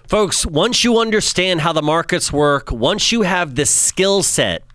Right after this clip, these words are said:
to generate weekly or monthly income from the markets, you could have the freedom that you've always desired, because after all, it comes down to getting an education,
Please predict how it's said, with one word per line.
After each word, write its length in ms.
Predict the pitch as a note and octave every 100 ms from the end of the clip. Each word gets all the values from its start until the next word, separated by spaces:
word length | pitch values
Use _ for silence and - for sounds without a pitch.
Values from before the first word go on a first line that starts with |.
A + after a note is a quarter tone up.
| -
to 120 | - C#3+
generate 500 | B2 E3 F3 E3+ C3+
weekly 480 | C3 G3+ F#3 A3
or 80 | F#3
monthly 460 | C3+ E3 - D#3+ D#3
income 460 | F3+ F3 E3+ E3+
from 180 | D3 D#3
the 80 | C3+
markets, 640 | C3+ E3+ E3+ D#3 C3+ - - - - - -
you 200 | F3+ A#3
could 360 | - B3 B3+ F#3
have 520 | F#3 G3 F#3 F3+ C3
the 100 | E3+
freedom 580 | - A3+ A#3+ F3 B2+ A#2+
that 160 | D3+
you've 200 | F#3 F3
always 520 | F3 F3+ G3 G3+ F#3+
desired, 580 | - D#3 B2+ F#3 F3 C3+
because 260 | B2 B2 F3
after 320 | G#3+ G3+ G#3
all, 280 | G3 E3 C#3+ - -
it 140 | - F3
comes 260 | A3 A#3
down 320 | E3+ G#3+ G#3+ G#3
to 140 | E3+
getting 420 | A#2 D#3 A3 A#3+
an 80 | A3
education, 840 | G#3+ F#3 G3 F3 E3+ - D#3+ E3